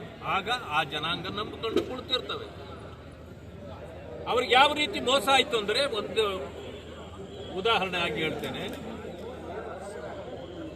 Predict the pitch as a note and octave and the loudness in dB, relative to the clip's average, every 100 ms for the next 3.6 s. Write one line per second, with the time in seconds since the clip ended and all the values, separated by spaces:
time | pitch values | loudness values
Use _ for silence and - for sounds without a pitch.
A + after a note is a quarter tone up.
0 | - - - A#3 D4 C4+ B3+ C4 D4 D4+ | -10 -10 0 2 2 0 0 2 6 6
1 | D4+ C#4+ C4+ C4 D#4 C#4 - A#3+ C#4 C#4+ | 8 4 4 2 2 -2 -2 4 6 6
2 | C4+ B3 A#3 A#3+ A#3 C4 G3 G#3 A#3 A3+ | 4 4 0 0 -2 0 2 2 2 2
3 | G#3 G3+ F#3 F#3 F3+ D3 | 2 2 2 0 -2 -6